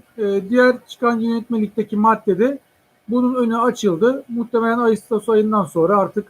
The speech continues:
e, bu belgeler verilmeye başlandığı takdirde, e, sistem kendi kendine, e,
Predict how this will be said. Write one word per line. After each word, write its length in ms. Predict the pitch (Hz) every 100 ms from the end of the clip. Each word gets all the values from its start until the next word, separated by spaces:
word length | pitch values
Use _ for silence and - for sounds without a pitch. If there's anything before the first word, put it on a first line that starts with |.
| _ _ _ _ _
e, 220 | 180 180
bu 180 | 190 202
belgeler 520 | 208 196 196 196 202
verilmeye 440 | 202 202 196 196 190
başlandığı 520 | 202 185 202 190 185
takdirde, 640 | 185 151 - 151 165 233 214 _ _ _ _ _ _ _ _ -
e, 140 | 170 160
sistem 420 | - - 214 190
kendi 320 | 202 190 190
kendine, 480 | 185 170 170 202 214 - _ _ _ _ _
e, 60 | 196